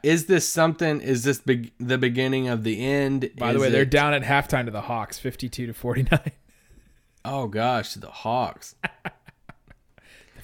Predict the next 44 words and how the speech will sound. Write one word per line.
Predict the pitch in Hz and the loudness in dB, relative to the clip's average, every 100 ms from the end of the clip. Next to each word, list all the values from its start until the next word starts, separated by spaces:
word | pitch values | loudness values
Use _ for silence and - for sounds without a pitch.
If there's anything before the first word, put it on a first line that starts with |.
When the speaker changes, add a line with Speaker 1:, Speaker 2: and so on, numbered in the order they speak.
| - | -16
Speaker 2:
frisky | 113 - 113 | -16 -14 -14
Hawks. | 110 90 - - - | -14 -18 -20 -20 -12
Speaker 1:
Apparently, | 120 156 185 196 175 | -2 2 4 4 4
Speaker 2:
Your | 139 | 4
Speaker 1:
Draymond, | 151 156 156 156 160 | 4 6 6 8 8
Speaker 2:
boy | |
Vince | 143 156 - | 6 2 2
Speaker 1:
uh, | |
Speaker 2:
Carter, | 165 151 135 | 4 4 4
eleven | 117 127 127 135 | 2 2 2 2
points, | 135 113 98 | -2 -4 -8
six | - 120 - | -10 -10 -12
boards, | - 104 101 | -14 -14 -14
and | 110 | -14
three | 101 92 | -14 -16
assists. | - - - - - - | -16 -16 -16 -18 -20 -20
Speaker 1:
Forever, | - - 107 104 101 82 | -18 -10 -6 -6 -8 -10
man. | 92 92 98 - | -12 -12 -10 -6
I | - - | -6 -6
love | 78 - | -18 -16
Vince. | 85 - - - - - - | -18 -18 -20 -20 -20 -20 0
Apparently, | 151 185 190 | 2 4 4
Draymond, | 160 160 156 147 143 139 127 | 4 4 4 2 2 2 0
uh, | 127 | 0
by | 127 127 127 - 98 | 2 2 0 -6 -14
multiple | - 139 139 135 127 | -4 0 2 0 -2
of | 120 | -2
the | 113 | -2
reports | 110 107 117 110 - | -4 -2 -2 -2 -4
sa-, | - 117 117 | -6 -6 -6
saying | 127 117 110 | -4 -4 -2
that | 110 | -2
he | 120 | -4
brought | 113 113 113 | -2 -2 -2
up | 107 | -4
Kevin | - 113 107 | -4 -4 -2
Durant's | 107 107 104 101 | -2 -2 -4 -8
up-, | 101 - | -10 -6
upcoming | 113 107 117 104 98 | -6 -4 -6 -6 -8
free | - 92 | -10 -4
agency | 117 120 120 117 120 113 - | -2 -2 -4 -4 -4 -4 -4
in | 113 113 | -6 -4
the | 110 | -4
argument, | 107 107 110 151 127 107 | -4 -4 -2 0 0 -2